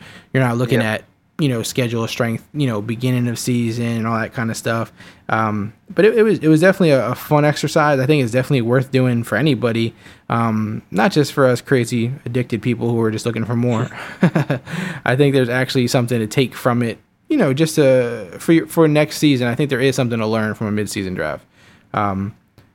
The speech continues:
Speaker 1: but again,
Speaker 2: Yeah, absolutely. There, and there's, uh, there's actually, I believe, someone created a, a new Twitter account called, like, R O S Leagues, which is rest of the season leagues, and basically they're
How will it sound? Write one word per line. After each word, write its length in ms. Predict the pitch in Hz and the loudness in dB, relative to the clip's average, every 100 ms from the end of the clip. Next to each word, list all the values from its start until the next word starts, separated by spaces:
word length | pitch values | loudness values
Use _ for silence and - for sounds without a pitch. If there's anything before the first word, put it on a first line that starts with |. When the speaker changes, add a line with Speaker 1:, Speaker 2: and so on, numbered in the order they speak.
| _ | _
Speaker 1:
but 80 | 117 | -2
again, 240 | 120 135 | 0 2
Speaker 2:
Yeah, 160 | 143 127 | 6 6
absolutely. 640 | - 156 151 147 95 98 104 _ _ _ - | 4 2 2 2 0 -4 -8 _ _ _ 2
There, 240 | 131 143 | 4 6
and 160 | 156 175 | 4 4
there's, 280 | 180 170 | 4 4
uh, 360 | 165 151 139 127 | 6 8 8 6
there's 160 | 127 143 | 2 2
actually, 320 | 175 - 160 | 2 2 2
I 60 | 131 | 2
believe, 420 | 120 135 131 120 _ _ _ _ | 2 4 4 0 _ _ _ _
someone 240 | 160 165 | 2 4
created 480 | 151 143 139 127 117 | 2 2 2 -2 -6
a, 60 | 131 | -6
a 20 | |
new 160 | 135 131 | -4 -4
Twitter 320 | 151 143 139 | 0 2 2
account 380 | 131 139 135 - | 2 0 0 2
called, 220 | 120 117 | 2 4
like, 220 | 110 104 _ _ - | 2 0 _ _ 6
R 240 | 139 135 | 8 8
O 80 | 135 | 6
S 220 | 135 131 | 4 0
Leagues, 240 | 139 139 120 | -6 -6 -6
which 120 | 107 | -12
is 80 | 104 | -2
rest 260 | 120 127 | 0 0
of 80 | 120 | -6
the 60 | 110 | -8
season 340 | 131 120 127 | -8 -6 -6
leagues, 220 | 127 117 | -6 -6
and 100 | 113 | -2
basically 320 | 123 123 127 | 0 0 -2
they're 340 | 120 117 113 | 2 4 2